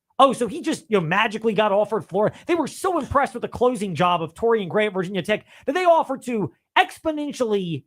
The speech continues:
increase his salary. Like, it's amazing how they used that data and zeroed in on him, uh, with thousands of candidates that were out there. I mean, I'm impressed.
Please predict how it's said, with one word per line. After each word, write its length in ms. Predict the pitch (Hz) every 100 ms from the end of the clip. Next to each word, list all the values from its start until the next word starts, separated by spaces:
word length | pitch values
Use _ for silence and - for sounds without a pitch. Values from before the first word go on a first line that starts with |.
| -
increase 500 | 302 277 269 262 -
his 180 | 202
salary. 380 | - 175 151 107
Like, 120 | 254
it's 100 | 240
amazing 880 | 302 302 403 440 523 440 190 175 - _ _ _
how 180 | 311 285
they 120 | 330
used 420 | 262 320 392 294
that 240 | 269 320 185
data 420 | 262 269 240 - _ -
and 140 | 262
zeroed 520 | 160 196 440 453 392
in 120 | 349
on 160 | 349 311
him, 200 | 254 330
uh, 140 | 233 220
with 220 | 254 160 -
thousands 400 | 427 466 381 349
of 120 | 370
candidates 520 | - 330 392 320 247
that 120 | 330
were 140 | 339 330
out 240 | - 330
there. 280 | 226 175 -
I 40 |
mean, 100 | 269
I'm 100 | 339
impressed. 800 | 370 330 - - - 359 - -